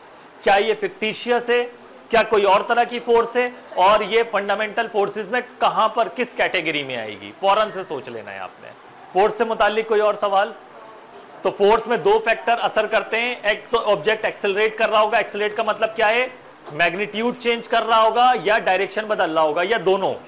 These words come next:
So, तो हम कहेंगे कि उस object पे force लगी हुई है। क्या जरूरी है कि object accelerate ही करेगा ताकत लगाने पर?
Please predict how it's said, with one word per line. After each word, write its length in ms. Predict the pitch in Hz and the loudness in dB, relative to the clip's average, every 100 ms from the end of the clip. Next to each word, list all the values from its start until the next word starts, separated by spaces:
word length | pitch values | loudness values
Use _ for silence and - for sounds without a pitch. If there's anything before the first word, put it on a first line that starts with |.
| - - - | -20 -8 2
So, 340 | 220 240 - | 4 2 0
तो 60 | 208 | 0
हम 220 | 208 220 | 0 0
कहेंगे 380 | 226 220 214 214 | -2 0 0 0
कि 220 | 233 240 | 2 0
उस 240 | 233 208 | 0 0
object 400 | 208 - 202 196 | 0 0 -4 -2
पे 80 | 214 | -4
force 320 | 202 185 185 | -2 -2 -2
लगी 220 | 160 139 | -4 -4
हुई 220 | 143 123 123 | -6 -4 -6
है। 60 | |
क्या 180 | 131 226 | -2 -2
जरूरी 540 | 151 160 160 208 247 | 0 0 0 -2 0
है 160 | 226 240 | 0 0
कि 120 | 240 | 0
object 460 | 240 185 143 220 214 | 0 0 -2 -4 -4
accelerate 560 | 190 - 185 165 196 | -6 -4 -4 -2 -2
ही 80 | 226 | -2
करेगा 340 | 220 220 220 233 | -2 0 0 0
ताकत 360 | 208 196 220 | 0 0 -2
लगाने 380 | 208 202 196 208 | -2 -2 -2 -2
पर? 260 | 196 240 | 2 2